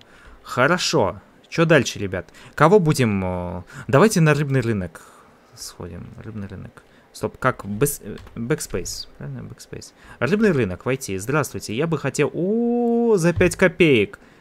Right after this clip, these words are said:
За пять копеек мне говорят, окуня продай. Ты сумасшедший, что ли? Ты сумасшедший? Так, тут, тут хорошо спиннингом. Я предлагаю все-таки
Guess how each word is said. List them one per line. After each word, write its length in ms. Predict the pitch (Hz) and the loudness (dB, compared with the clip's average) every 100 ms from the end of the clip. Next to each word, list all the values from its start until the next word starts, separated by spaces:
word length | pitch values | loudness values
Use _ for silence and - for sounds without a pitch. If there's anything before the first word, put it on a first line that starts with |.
| - | -4
За 180 | 120 180 | 2 6
пять 240 | 214 208 | 6 6
копеек 480 | 226 214 226 160 - | 2 6 8 8 6
мне 120 | 143 | 2
говорят, 440 | 143 139 135 127 | 4 6 4 2
окуня 340 | 156 151 117 104 | 0 2 0 0
продай. 400 | - 113 110 92 | -2 -2 -2 -4
Ты 400 | - - _ - | -8 -20 _ -10
сумасшедший, 580 | 143 170 - 220 - 131 | -4 -2 0 -2 -2 -10
что 220 | - 101 | -8 -10
ли? 140 | - _ _ _ _ _ _ - _ _ | -10 _ _ _ _ _ _ -20 _ _
Ты 40 | |
сумасшедший? 760 | - - 214 - 226 - 104 - _ _ _ _ _ _ _ _ _ _ _ _ _ _ _ _ _ _ _ _ _ _ _ _ _ _ _ | -6 -2 0 0 -2 -2 -6 -10 _ _ _ _ _ _ _ _ _ _ _ _ _ _ _ _ _ _ _ _ _ _ _ _ _ _ _
Так, 220 | - 120 - | -2 -2 0
тут, 440 | 185 - - - _ _ _ _ _ _ _ _ - | -6 -6 -18 -20 _ _ _ _ _ _ _ _ -10
тут 160 | 165 | -8
хорошо 340 | - 165 160 165 | 0 0 0 -2
спиннингом. 600 | - 214 214 127 104 92 _ - - | -2 -2 0 0 -2 -4 _ -16 -8
Я 240 | 107 180 | 2 2
предлагаю 560 | 220 190 156 127 113 101 | 4 4 4 4 4 2
все-таки 680 | - 143 117 92 - - | 0 0 0 -6 -8 -16